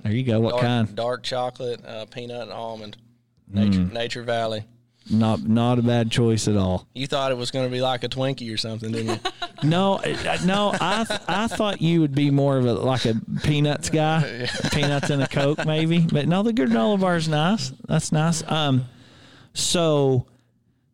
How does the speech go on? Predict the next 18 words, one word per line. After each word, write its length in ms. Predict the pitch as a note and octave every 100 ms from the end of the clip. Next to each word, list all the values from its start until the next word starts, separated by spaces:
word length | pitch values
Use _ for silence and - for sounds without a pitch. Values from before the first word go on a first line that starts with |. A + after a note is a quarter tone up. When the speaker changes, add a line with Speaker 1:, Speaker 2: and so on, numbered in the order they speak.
| _ - - -
Speaker 1:
and 140 | C#3+
if, 80 | C3 -
if 240 | C3+ -
I, 220 | C3+ C3+
if 160 | - C3
I'm 200 | C3 C3
wrong 280 | C#3+ E3+ F3+
on 160 | F3+
this, 320 | F3 E3+ E3 C#3+
we 100 | C#3
can 200 | B2+ B2
edit 260 | B2+ C3
this 220 | - A#2+
out. 320 | B2+ A#2+ G#2 -
But 360 | A#2+ B2+ B2 -
I 120 | B2
feel 500 | A#2 - - D#3+ F3+
like 680 | F3+ F3+ F#3+ - - -